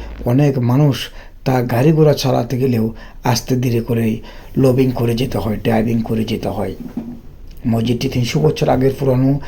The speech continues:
সেই স্মৃতি বহন করে যাচ্ছে। প্রিয় দর্শক, আজকে ভিডি মিডিয়ার পক্ষ থেকে,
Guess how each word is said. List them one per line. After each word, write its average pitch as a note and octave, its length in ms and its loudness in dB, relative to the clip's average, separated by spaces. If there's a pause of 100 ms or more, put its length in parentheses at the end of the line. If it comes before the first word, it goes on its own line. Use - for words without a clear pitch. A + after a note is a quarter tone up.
(240)
সেই C#3+ 240 4
স্মৃতি C3+ 360 0
বহন C3 320 2
করে A#2 260 0
যাচ্ছে। G#2 380 -2 (1120)
প্রিয় F#3+ 180 8
দর্শক, F#3 380 4
আজকে F3 240 2
ভিডি A#2+ 320 2
মিডিয়ার D#3+ 360 6
পক্ষ - 240 0
থেকে, E3+ 300 4